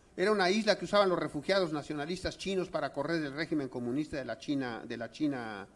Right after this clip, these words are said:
de la China continental. Taiwán, digo, Singapur, vendía té que cultivaban ahí los ingleses. Ah, este, Vietnam estaba en el borde de la su, de su guerra sangrienta, primero con Francia y luego con los Estados Unidos.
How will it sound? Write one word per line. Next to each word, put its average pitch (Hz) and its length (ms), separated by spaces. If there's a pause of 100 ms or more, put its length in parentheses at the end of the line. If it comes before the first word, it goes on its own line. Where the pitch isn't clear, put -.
(540)
de 123 80
la 120 100
China 151 240
continental. 110 680 (680)
Taiwán, 220 760
digo, 151 440
Singapur, 180 680 (320)
vendía 151 420
té 208 240 (400)
que 127 80
cultivaban 135 460
ahí 139 140
los 127 180
ingleses. 120 600 (680)
Ah, 143 400 (100)
este, 135 760
Vietnam 190 600 (560)
estaba 190 580
en 151 140
el 139 80
borde 196 260
de 175 60
la 151 80
su, - 160
de 143 120
su 147 140
guerra 175 220
sangrienta, 156 460
primero 151 260
con 131 160
Francia 196 300
y 170 40
luego 175 200
con 143 100
los 127 120
Estados 135 320
Unidos. 113 500